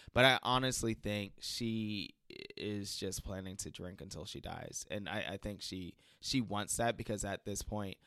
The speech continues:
she's extremely lonely. She's in a lot of pain. And as long as she's alive, her money is being held from her son.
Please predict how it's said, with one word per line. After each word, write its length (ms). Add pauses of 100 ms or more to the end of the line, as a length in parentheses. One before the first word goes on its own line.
(260)
she's 260
extremely 520
lonely. 420
She's 260
in 80
a 80
lot 200
of 60
pain. 480 (420)
And 140
as 180
long 320
as 80
she's 280
alive, 640 (460)
her 180
money 640 (260)
is 160
being 220
held 260
from 200
her 120
son. 320